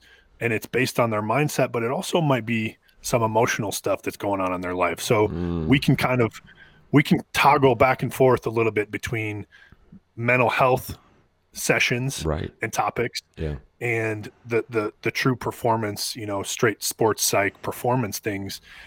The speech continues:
Speaker 1: And I think that's, again, that's where we're seeing a lot of traction right now is 'cause athletes are, are human beings at, at, at their core, you know, and, and
Speaker 2: Big
Speaker 1: a lot
Speaker 2: time.
Speaker 1: of times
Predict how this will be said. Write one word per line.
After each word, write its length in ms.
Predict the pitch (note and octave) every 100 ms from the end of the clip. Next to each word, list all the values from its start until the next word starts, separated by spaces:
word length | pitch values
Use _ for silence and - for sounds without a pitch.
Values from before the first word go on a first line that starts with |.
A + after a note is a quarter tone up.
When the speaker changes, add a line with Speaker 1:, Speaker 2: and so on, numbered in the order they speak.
| -
Speaker 1:
And 80 | A2+
I 40 | B2
think 160 | E3+
that's, 260 | C#3 C3+ - -
again, 320 | B2 B2 A2
that's 260 | A#2+ -
where 140 | C3+ B2
we're 140 | A2
seeing 320 | - A#2+ A2
a 60 | G#2
lot 180 | G#2 G2+
of 60 |
traction 400 | - G#2 G#2+ -
right 200 | G2+ G2
now 280 | G2+ A2 A2
is 200 | G2 F#2 - _ _ _
'cause 260 | - A2+ - _ _ _ _ _ -
athletes 480 | - - D3+ D3
are, 280 | D3 C#3 B2 -
are 120 | G2+
human 280 | A#2 C3+ A#2+
beings 520 | A#2+ D3 C#3 A2 G2 -
at, 260 | B2 A#2+
at, 220 | A#2+ A#2+ -
at 200 | A2+ B2+
their 140 | A#2 A2
core, 440 | - D3+ - - _ -
you 80 | A2
know, 220 | G#2 A#2+
and, 180 | A2 A2 A2+
and 160 | A2+
Speaker 2:
Big 120 | A2
Speaker 1:
a 60 | A2
lot 120 | A2
Speaker 2:
time. 60 | B2
Speaker 1:
of 80 | -
times 460 | B2+ A#2 A2 -